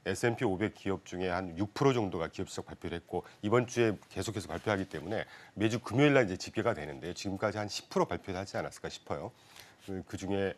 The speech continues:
그 발표한 기업들의 이피에스 성장률을 지금까지 추산해 보니까 사 프로가 넘는다는 거거든요. 그 이제 그 추세대로 삼 분기 걸 또 추-, 추산하는 발표를 팩스에서 같이 해줍니다. 현재까지 칠 프로가 넘는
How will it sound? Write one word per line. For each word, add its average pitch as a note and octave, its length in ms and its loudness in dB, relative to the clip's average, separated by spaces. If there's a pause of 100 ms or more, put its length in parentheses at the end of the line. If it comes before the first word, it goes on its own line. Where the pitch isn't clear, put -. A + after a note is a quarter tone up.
(320)
그 F#2+ 80 -10
발표한 C3+ 440 2
기업들의 G2+ 640 0
이피에스 A2 300 0
성장률을 B2 600 2
지금까지 F#2+ 380 -4
추산해 C#3 340 0
보니까 G#2 440 2 (300)
사 - 240 2
프로가 C#3+ 380 2
넘는다는 F2 460 0
거거든요. D2 480 -8 (280)
그 G2+ 80 0
이제 G2 160 2
그 B2+ 280 2
추세대로 C3 720 4
삼 F3 280 2
분기 E3 260 6
걸 A2+ 220 4
또 G#2+ 100 0
추-, - 240 -8 (220)
추산하는 C#3+ 440 6
발표를 E2+ 520 0 (260)
팩스에서 A#2+ 400 4
같이 - 260 -6
해줍니다. B2+ 400 -4 (300)
현재까지 B2 520 2
칠 - 200 -2
프로가 F3+ 240 4
넘는 F2 720 -2